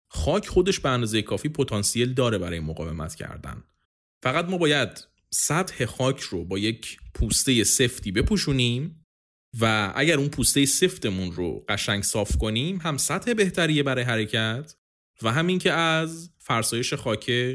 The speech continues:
جلوگیری می‌شه. این شد که اومد یک ترکیبی درست کرد از سنگ و ماسه و ملات گلی. اینو پهن کرد رو زمین و با قلتک اسبی از روش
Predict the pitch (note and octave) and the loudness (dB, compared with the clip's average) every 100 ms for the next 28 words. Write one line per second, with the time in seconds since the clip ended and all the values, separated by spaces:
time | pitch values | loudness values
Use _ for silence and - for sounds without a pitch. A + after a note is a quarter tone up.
0 | C3 A#2 F2+ F2 C#2+ D2+ C#2+ - - - | -4 -4 -4 -6 -10 -8 -8 -8 -10 -20
1 | _ _ _ _ _ _ _ A#3+ B3 D#3+ | _ _ _ _ _ _ _ 0 2 2
2 | - C#3 B2+ C#3+ B2+ C3 - - - _ | 2 0 0 0 2 0 0 -6 -16 _
3 | - B2+ A2+ - D#3 A2 G2+ F#2 - G2+ | -4 -2 -2 -2 -2 0 0 0 -2 -2
4 | D#2+ D2 - G2 F2 F#2+ - _ - - | -6 -6 -6 -6 -6 -8 -12 _ -2 0
5 | C#3+ C#3+ G#2+ F#2 G2 G2+ G2 - D#3 E3 | 2 0 -2 -2 -2 -2 0 0 0 2
6 | D#3 D#3 E3 - _ - G#2+ G#2 G#2+ B2 | 2 0 -4 -12 _ -2 0 0 0 -4
7 | G#2+ D#2 C2 - _ _ _ _ _ _ | -4 -6 -8 -16 _ _ _ _ _ _
8 | _ - G#3 F3+ E3+ D3+ A#2 A#2+ A2+ A2+ | _ -2 0 2 0 0 0 0 2 2
9 | D#3+ A#3 G3+ G3+ G3 G3+ - - A#2+ B2 | 2 0 2 2 0 -4 -10 -8 -4 -2
10 | A2+ C3+ B2+ E2+ G#2+ - E3+ F3 A2 G#2+ | -2 -2 -2 -2 -2 -2 0 -2 -2 -4
11 | A#2+ B2 - - | -6 -6 -10 -14